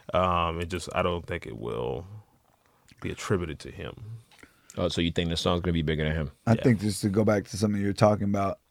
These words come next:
Speaker 3: and the, the era that we live in, it almost doesn't matter what he looks like because the song, and I don't know how it's started to bubble, but I think about, you know, how another artist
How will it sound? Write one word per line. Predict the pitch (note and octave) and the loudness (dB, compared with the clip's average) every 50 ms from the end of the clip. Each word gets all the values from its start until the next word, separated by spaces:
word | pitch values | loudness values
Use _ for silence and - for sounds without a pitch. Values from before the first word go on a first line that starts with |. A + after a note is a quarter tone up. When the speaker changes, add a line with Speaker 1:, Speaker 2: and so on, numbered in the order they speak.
| _ | _
Speaker 3:
and | - G#2 G2+ G2+ | -2 0 0 0
the, | G2+ - | 0 -2
the | - G2 G2+ - - G#2 | -2 0 0 0 4 4
era | A2+ A2 A2 G#2+ | 6 6 6 4
that | G#2 G2 G2+ | 2 2 4
we | G#2+ G#2+ | 4 4
live | G#2+ G#2 G#2 G2+ G2 | 4 4 2 0 0
in, | G#2 G2+ G2+ G2 G2 G2+ - - _ _ _ - - - - - - - - - - - | -2 -2 -2 -2 -2 -4 -6 -8 _ _ _ -20 -18 -16 -16 -16 -18 -20 -20 -20 -2 8
it | - C#3+ E3 | 12 12 12
almost | D#3+ C3+ A#2+ A2 G2 | 12 10 6 2 2
doesn't | A2+ G#2+ G2+ G2+ G2 | 2 0 2 0 2
matter | G#2 A2+ A#2+ A#2+ G#2+ G2+ | 4 4 4 4 4 0
what | F#2+ F#2 F#2+ F2 - | -2 -4 -4 -4 -4
he | F#2+ F#2 | -4 -4
looks | F#2 F2+ F2+ - - F#2 | -4 -4 -6 -6 -6 -6
like | F2+ E2+ - - _ _ _ _ _ _ | -6 -6 -8 -12 _ _ _ _ _ _
because | - G2 - - A#2+ G#2+ G#2 G2 F2+ | -6 -4 4 6 6 6 6 4 0
the | F2 G2+ | -2 -2
song, | F#2 - - B2 A#2+ B2+ B2+ A#2+ A#2 A2+ G#2+ G2+ - - - | -2 2 4 6 8 8 8 8 6 4 2 -2 -4 0 4
and | A2+ A2+ | 6 8
I | B2+ C#3+ | 8 8
don't | D3 C#3 C3+ B2 | 8 6 4 2
know | B2+ B2+ B2+ B2 A#2+ - - - | 4 4 4 4 4 2 0 -4
how | - F#2+ A2+ A#2 A#2+ A#2 A#2 | 0 2 6 6 6 6 6
it's | A#2 A#2 - - - _ _ _ | 4 0 -4 -10 -16 _ _ _
started | - - - - C3 A#2+ A#2+ A#2 A2+ G2+ | -6 -6 2 6 6 8 8 6 4 2
to | A2 | 0
bubble, | G#2 G2 G#2+ A#2+ B2 A#2+ C3 C#3 D#3 D#3+ - _ _ _ - - - - _ _ _ _ | 2 4 6 6 6 6 4 2 0 -4 -8 _ _ _ -20 -20 -20 -20 _ _ _ _
but | - A#2 | 6 8
I | A2+ A2+ | 8 8
think | A2+ - B2+ A#2 G#2+ | 6 4 2 2 2
about, | A2+ G2+ A#2 A2+ A2 G2+ - _ _ - | 2 2 4 4 2 2 -2 _ _ 0
you | A#2+ A#2 G#2+ | 2 2 2
know, | G#2 F#2+ | 2 0
how | F#2+ D#2+ A2 G#2+ G#2 G#2 G2+ F#2+ F#2+ F#2+ F#2 - _ _ _ _ _ _ _ _ | 2 4 4 4 4 4 2 0 -2 -4 -6 -10 _ _ _ _ _ _ _ _
another | - G#2+ G2+ G#2 A#2 B2 A#2 A#2 | -2 0 4 6 8 8 8 6
artist | G#2+ - G#2+ G#2+ G#2+ G2+ G2+ G2 F#2+ - - - | 6 6 6 6 6 4 2 0 0 -2 -4 -8